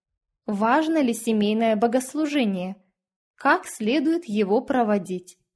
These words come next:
Ответ. Связь между жертвоприношением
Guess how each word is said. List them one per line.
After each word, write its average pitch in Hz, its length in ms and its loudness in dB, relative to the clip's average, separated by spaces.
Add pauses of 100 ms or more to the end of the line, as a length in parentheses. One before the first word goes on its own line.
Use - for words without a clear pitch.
(840)
Ответ. 190 720 -2 (800)
Связь 262 640 -2
между 254 400 2
жертвоприношением 226 1400 0